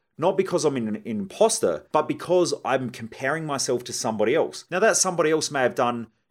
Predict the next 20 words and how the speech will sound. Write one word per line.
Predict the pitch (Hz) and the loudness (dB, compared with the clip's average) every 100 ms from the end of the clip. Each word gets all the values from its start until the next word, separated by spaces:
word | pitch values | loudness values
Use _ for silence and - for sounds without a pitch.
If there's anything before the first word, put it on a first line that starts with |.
| - | -8
two | - 214 | -4 0
thousand | 214 180 156 | 2 2 0
podcast | - 160 - 139 120 | -2 -4 0 0 0
episodes. | 113 - 90 80 - _ _ _ _ | -2 -2 -4 -6 -16 _ _ _ _
So | - 165 | -4 2
they | 190 | 2
have | 196 185 | 2 0
had | 165 123 - | -2 -4 -8
two | - 185 | -6 -6
thousand | 185 160 143 143 123 | -2 0 0 -2 -10
times | - 147 104 104 139 - | -6 -2 -2 -2 -8 0
where | 139 | 2
they've | 139 127 | 4 2
had | 135 | 0
opportunities | 127 131 - - 131 113 - | 0 -2 -2 -8 -6 -6 -4
to | |
make | 101 107 98 | -4 -4 -4
mistakes, | - 143 170 - - | -2 0 -2 -4 -12
to | - 113 | -6 -2
readjust, | 110 95 127 139 - - | -2 0 2 0 0 -10